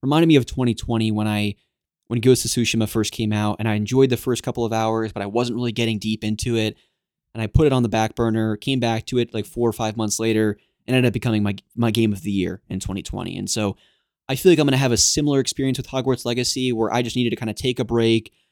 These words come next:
Uh, really, after I finished Final Fantasy twelve, uh, in early February, I kinda just wasn't really sure what I wa-, wanted to play, what, what I was really in the mood for. And as we'll get into this next game here that I'll talk about here in a second, um,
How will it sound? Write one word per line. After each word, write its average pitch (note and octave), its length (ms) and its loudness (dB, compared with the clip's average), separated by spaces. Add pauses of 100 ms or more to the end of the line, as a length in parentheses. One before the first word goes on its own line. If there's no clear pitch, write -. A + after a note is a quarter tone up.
(200)
Uh, D4 60 -2
really, G#3 300 4
after D#3+ 220 0
I A#2+ 80 2
finished B2+ 400 -2
Final A#2 200 0
Fantasy A2 340 -2
twelve, A2+ 520 0 (420)
uh, F2 60 -4
in A2+ 140 2
early A2+ 260 4
February, A2+ 600 0
I G#2 80 -6
kinda E3+ 320 0
just A#2+ 320 0 (1080)
wasn't D3 360 4
really D3 120 6
sure B2+ 180 2
what A#2 160 4
I A#2+ 40 4
wa-, A#2 200 2
wanted A2 260 0
to G#2 60 -2
play, A2+ 600 2
what, G#2+ 280 -2
what B2 180 2
I C3 40 6
was B2 140 4
really A#2 160 4
in A2 60 4
the G#2 80 4
mood G#2 340 4
for. A2 480 2 (300)
And A#2 120 -2
as A2+ 120 0
we'll B2+ 100 4
get B2 160 4
into A#2 260 2
this G#2+ 180 0
next A2 340 0
game G#2+ 200 0
here G#2+ 140 2
that G2+ 100 2
I'll G2 60 0
talk G#2 220 -4
about G#2+ 180 -4
here A2+ 120 0
in G#2 60 2
a G2 60 0
second, G#2+ 500 0 (400)
um, G2 640 0